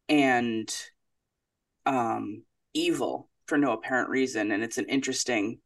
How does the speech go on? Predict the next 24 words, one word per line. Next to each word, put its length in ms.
thing 240
to 100
look 180
at 140
it 100
from 180
the 60
perspective 640
of 140
this 160
being 220
influenced 560
by 120
World 320
War 180
Two 440
in 140
the 80
way 120
that 180
there's 200
this 160
sadistic 640
man 480